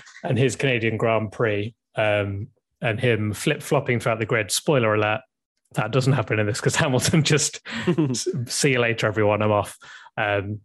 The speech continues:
Speaker 1: and yeah, once Hamilton gets past Kovalainen, um, he's, I mean, Kimi keeps him honest at the start of the race, but, uh, yeah, Kovalainen spins, drop behind Raikkonen, and then we get into the pit stops.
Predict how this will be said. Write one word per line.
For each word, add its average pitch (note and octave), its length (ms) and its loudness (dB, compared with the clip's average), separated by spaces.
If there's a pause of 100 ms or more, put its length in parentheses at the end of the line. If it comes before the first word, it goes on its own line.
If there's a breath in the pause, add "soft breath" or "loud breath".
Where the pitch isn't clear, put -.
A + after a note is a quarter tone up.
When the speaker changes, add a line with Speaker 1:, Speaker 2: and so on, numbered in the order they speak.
Speaker 1:
and A2 140 -2
yeah, F#2+ 160 0
once A2+ 280 0
Hamilton G#2+ 340 -4
gets A2 180 -6
past G2+ 280 -4
Kovalainen, G#2+ 680 -2 (540 loud breath)
um, G#2+ 520 -2 (460)
he's, - 480 -4 (680)
I D#3+ 60 -4
mean, E3 380 -2 (140)
Kimi G3+ 360 2
keeps F3+ 300 -2
him D3+ 100 0
honest D3+ 360 2
at C#3+ 100 -2
the C#3 40 -2
start C#3 260 0
of A#2 120 -4
the A#2+ 80 0
race, A2+ 460 -2 (400)
but, G#2 260 -2 (400)
uh, F#2+ 440 -2 (420)
yeah, G2 200 -4
Kovalainen G#2 720 -2
spins, G2+ 440 -4
drop A2 180 -6
behind G#2 280 -4
Raikkonen, G2 560 -4 (840 soft breath)
and G#2+ 120 -4
then G#2 80 -2
we G2+ 100 -4
get A2 100 -2
into G#2+ 140 -8
the - 60 -4
pit C#3 160 -4
stops. - 380 -10